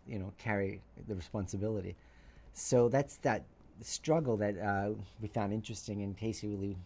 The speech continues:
did a beautiful job with working through that and becoming a leader for the men and having to do that to save all of their lives, because there's a lot of differing opinions going on on the boat of what they should do, you know, to the verge of almost a mutiny. So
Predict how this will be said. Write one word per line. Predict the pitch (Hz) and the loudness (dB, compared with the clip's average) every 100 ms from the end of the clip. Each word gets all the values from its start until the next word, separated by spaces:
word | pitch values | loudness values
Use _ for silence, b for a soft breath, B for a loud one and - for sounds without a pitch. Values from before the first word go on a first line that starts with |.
| - | -4
did | 110 | -4
a | 92 | -2
beautiful | 107 101 104 | -4 -4 -4
job | 107 107 101 | -2 0 0
with | 101 95 B B B B B - 127 | -4 -6 B B B B B -16 -2
working | 117 117 117 | 0 2 0
through | 104 - 120 120 | -4 -2 2 2
that | 98 90 90 | 2 -2 -4
and | 95 95 | -6 -6
becoming | 101 113 107 101 | -6 -4 -2 -2
a | |
leader | 95 104 101 95 | 0 0 -2 -4
for | 95 | -6
the | 90 | -4
men | 95 104 95 92 B B B B B - | 0 0 0 -4 B B B B B -6
and | 92 | 0
having | 127 117 107 | 2 2 0
to | |
do | 95 113 143 | 0 2 2
that | 104 92 | 2 0
to | - | -4
save | 98 107 101 | 0 2 2
all | 95 | 0
of | 90 | -2
their | 87 | -2
lives, | 104 87 85 - | -2 -2 -6 -8
because | 101 107 101 | -4 -2 2
there's | 101 98 | 4 2
a | 104 | 0
lot | 107 110 107 | 2 4 6
of | 104 98 - - | 4 0 -14 -10
differing | 107 101 110 104 | -8 -4 -2 -2
opinions | 98 - 110 104 101 | -2 -2 -2 -2 -2
going | 104 101 101 | -2 -2 -2
on | 101 | -4
on | 98 | -4
the | |
boat | 98 101 | -2 -2
of | 92 | -2
what | 90 95 | -2 -2
they | 98 | -2
should | - 107 95 | -2 -4 -2
do, | 101 101 98 B B B B B - | -2 -2 -4 B B B B B -8
you | 104 | -4
know, | 98 95 - | -4 -4 -6
to | 107 | -6
the | |
verge | 95 104 95 | 0 0 2
of | 95 | -2
almost | 98 98 - | -2 -2 -2
a | 95 | -2
mutiny. | 98 101 95 90 87 | 0 -2 -2 -4 -4
So | - 98 95 | -4 -4 -4